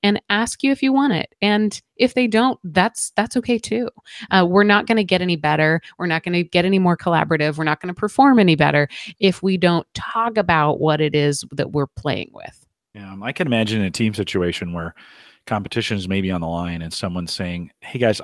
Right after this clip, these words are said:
Speaker 2: I can drive us to this thing. Is this what we wanna do?" Like,
Speaker 1: Yeah.
Speaker 2: do we really wanna win this? I was thinking, like, a hackathon or some of these kinds of situations where maybe new groups are being put together, and you can disclose and say, "Look, I'm gonna,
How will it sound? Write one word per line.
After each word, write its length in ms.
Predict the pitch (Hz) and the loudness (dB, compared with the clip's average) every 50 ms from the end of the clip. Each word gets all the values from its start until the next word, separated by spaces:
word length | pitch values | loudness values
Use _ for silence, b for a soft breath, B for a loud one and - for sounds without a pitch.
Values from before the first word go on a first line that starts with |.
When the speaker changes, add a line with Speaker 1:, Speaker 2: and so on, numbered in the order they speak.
| - _ | -6 _
Speaker 2:
I 100 | 127 156 | -2 -2
can 200 | - - 165 135 | 0 0 -2 -2
drive 320 | 101 101 98 104 104 95 | 2 2 4 4 4 2
us 240 | 90 85 82 - - | 0 -4 -6 -8 -12
to 120 | - - 95 | -10 -10 -10
this 280 | - 80 76 - - | -8 -10 -12 -12 -12
thing. 260 | - 85 80 82 82 - _ | -12 -12 -12 -12 -14 -14 _
Is 120 | - 123 - | -10 -8 -2
this 240 | - 160 156 - - | 0 -2 0 0 -2
what 100 | 170 131 | -2 0
we 120 | 131 123 | 0 0
wanna 240 | 110 110 110 107 92 | 0 0 -2 -2 -4
do?" 280 | 80 82 82 101 104 - _ _ _ _ _ _ - | -6 -6 -6 -6 -6 -8 _ _ _ _ _ _ -4
Like, 140 | 120 117 - | -4 -2 -2
Speaker 1:
Yeah. 120 | 202 190 | -6 -4
Speaker 2:
do 160 | - 127 139 | 0 0 0
we 220 | 147 165 190 202 190 | 0 0 -2 -2 -2
really 500 | 147 113 104 104 104 117 117 120 120 117 | -2 -4 -4 -2 -2 0 0 0 -2 -2
wanna 360 | 101 87 85 90 95 104 98 | -4 -6 -6 -4 -4 -4 -4
win 340 | 85 73 76 82 90 101 113 | -6 -8 -8 -8 -8 -6 -4
this? 340 | 131 147 147 - - - - | -4 -6 -6 -6 -10 -12 -14
I 40 | b b b b b b | b b b b b b
was 80 | - | -4
thinking, 180 | - 139 123 113 | -2 -2 0 0
like, 140 | 104 95 87 | 0 -2 -2
a 40 | |
hackathon 720 | - - - 110 - - 98 - - 87 82 80 80 80 78 76 | -2 -2 -2 -2 -2 -4 -6 -4 -4 -4 -4 -4 -6 -10 -10 -8
or 180 | 90 87 87 85 | -6 -6 -6 -6
some 220 | - - 131 123 | -4 -4 -2 -2
of 80 | 123 107 | -2 -2
these 160 | 107 98 - | -4 -6 -4
kinds 220 | - 117 107 92 | -4 -6 -4 -4
of 80 | 92 - | -6 -6
situations 640 | - 113 - - 90 95 95 95 - - 90 85 87 | -6 -6 -4 -2 0 0 0 0 -2 -6 -8 -6 -6
where 120 | 87 87 | -6 -4
maybe 300 | 87 90 90 87 90 82 | -4 -4 -4 -4 -4 -4
new 160 | 85 90 92 | -2 -2 -2
groups 320 | 87 - 90 92 - - 95 | -2 0 -2 -2 -2 -4 -10
are 60 | 82 | -10
being 160 | 80 80 80 | -10 -12 -12
put 160 | - - 82 | -12 -14 -16
together, 420 | - 82 87 85 82 78 78 76 b b b b b b b b _ _ _ | -14 -8 -8 -6 -6 -6 -8 -8 b b b b b b b b _ _ _
and 260 | - 120 113 113 113 113 | 0 0 2 2 2 2
you 160 | 117 120 117 | 2 2 2
can 360 | - - 113 107 101 98 92 | 2 -2 -2 -2 -2 -4 -4
disclose 880 | - - 104 - - - - 98 101 98 90 80 78 85 - - - - - _ | -6 -6 -4 -4 -6 -4 0 2 2 4 2 0 -2 -6 -8 -10 -10 -12 -10 _
and 140 | 113 107 104 | -6 -6 -2
say, 200 | - - 104 101 | -2 0 0 2
"Look, 340 | 95 107 101 92 - - - _ _ | 4 2 2 2 0 -6 -14 _ _
I'm 140 | 107 117 147 | -2 0 2
gonna, 220 | 208 190 135 104 | 4 2 2 0